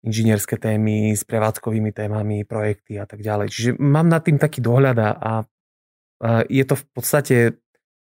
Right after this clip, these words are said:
piesoček, ktorého možno nie som kráľom, ale som súčasťou a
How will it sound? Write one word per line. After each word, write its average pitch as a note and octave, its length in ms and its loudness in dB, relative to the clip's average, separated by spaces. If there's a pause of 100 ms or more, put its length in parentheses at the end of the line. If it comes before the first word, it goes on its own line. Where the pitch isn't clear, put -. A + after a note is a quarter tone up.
(100)
piesoček, D3+ 540 2
ktorého C3+ 640 2
možno C#3+ 460 2
nie E3+ 120 6
som F#3 160 4
kráľom, D3+ 360 2
ale D3+ 160 4
som C#3 160 4
súčasťou C3 560 2
a B2+ 120 4